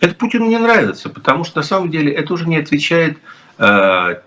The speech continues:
тем вызовам, которые перед ним эта война вот в таком формате, в котором ведётся, поставила.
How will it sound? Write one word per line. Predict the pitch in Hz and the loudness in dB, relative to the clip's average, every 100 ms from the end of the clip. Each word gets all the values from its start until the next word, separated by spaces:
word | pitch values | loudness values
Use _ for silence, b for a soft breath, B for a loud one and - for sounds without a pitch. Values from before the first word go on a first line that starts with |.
| _ _ _ | _ _ _
тем | - 151 123 | -2 0 0
вызовам, | 117 202 202 135 85 | -2 -4 -2 -4 -6
которые | 85 90 - 143 127 | -6 -6 -4 -4 -4
перед | - 107 101 113 | -6 -4 -4 -2
ним | 165 | -4
эта | - - 101 | -4 -4 -2
война | 98 101 127 151 | 0 0 0 0
вот | 147 101 - | -2 -6 -8
в | - | -2
таком | 131 - 135 104 | -2 -2 -4 -4
формате, | - 98 90 78 - | -4 -2 -2 -4 -8
в | |
котором | - - 98 92 | -10 -6 -6 -4
ведётся, | 110 220 - | -6 -6 -8
поставила. | 254 262 - - 180 147 | -6 -6 0 0 0 -4